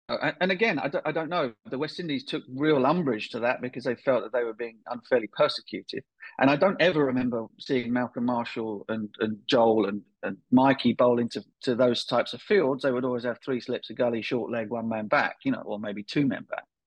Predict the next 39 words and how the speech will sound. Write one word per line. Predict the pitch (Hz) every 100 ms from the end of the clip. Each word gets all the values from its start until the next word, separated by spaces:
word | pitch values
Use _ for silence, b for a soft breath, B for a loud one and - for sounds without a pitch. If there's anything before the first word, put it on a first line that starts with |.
| _ _ _ _ _ _ _ _ _ _ _ _ -
Um, | 139 147 156 156
and | 156 151
the |
whole | 143 208 180
game | 175 170
was | 156 -
changed | - 190 160 127 113
because | 127 - 175 143
of | 113
that. | 92 113 - - _ _ 127
And | 127
now | 151 185 135 127 147
everyone's | 139 139 131 131 127
kind | 135 131
of | 120
going, | 127 131
well, | 135 127 -
is, | 113
is | - 120
quite | 139 127
happy | 143 139 139 123
to | 123
have | 120 - -
everybody | 170 151 127 139 127
on | 120
the | 120
leg | 123 113
side, | - 117 110 110 _ _ -
no | 151 151
attempt | 139 - 127 101
to | 117
bowl | 123 117
the | 110
ball | 117 113
at | -
stumps | - 113 -
whatsoever. | 117 113 - 117 110 127
And | 135
I | -